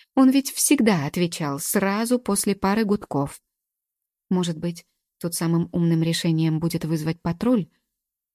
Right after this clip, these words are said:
Но точечных прорывов пространства нет, да и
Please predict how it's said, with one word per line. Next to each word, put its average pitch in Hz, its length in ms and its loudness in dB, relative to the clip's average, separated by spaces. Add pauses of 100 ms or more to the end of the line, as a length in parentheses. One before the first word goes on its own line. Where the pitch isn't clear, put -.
(320)
Но 175 220 2
точечных 175 640 -6
прорывов 170 500 -2
пространства 175 640 -2
нет, 151 440 -2
да 170 160 -2
и 160 300 -2